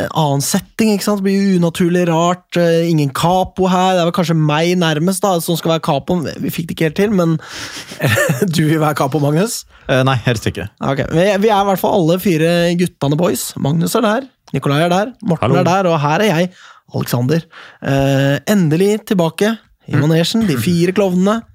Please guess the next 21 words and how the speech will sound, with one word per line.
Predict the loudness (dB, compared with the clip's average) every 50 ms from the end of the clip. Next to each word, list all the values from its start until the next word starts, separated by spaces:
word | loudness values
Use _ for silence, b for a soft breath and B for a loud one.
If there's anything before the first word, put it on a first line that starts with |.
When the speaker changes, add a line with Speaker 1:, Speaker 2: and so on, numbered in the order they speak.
| _ -4
Speaker 2:
Ja. | -2 -2 0 -2 -4 -6 _ _
Speaker 1:
Ja, | -2 0 0 2 2
ja, | 0 0
mensan. | 0 -2 -2 -2 -2 -2 -2 -4 -6 -10 -8
Klovner | -2 0 0 0 0 0 -2
i | 0
kamp, | -2 -2 -4 -6 -10 -12 -14 -12 -6
der | -4 -2 -2
er | 0
det | -2 -2
oss. | -4 -8 -10 -10 -12 -14 B B B B B B B B B _
På | 0 2 2 2 2 0
kamp, | 0 -2 -2 -4 -10 -16 -18 -18 -18 _ _ _ _ _ _ _ _ _ _ -8 -8
oftere | -8 -6 -4 -4 -4 -2 0
kanskje. | -2 -2 -2 -6 -10 -12 _ _ _ _ _ _ _ _ _ _ _ -2
I | 0 0 0 0
kamp, | 0 0 -2 -2 -6 -8
ikke | -8 -8 -8 -10 -10
fullt | -8 -8 -8 -4
så | -4 -4
mye. | -6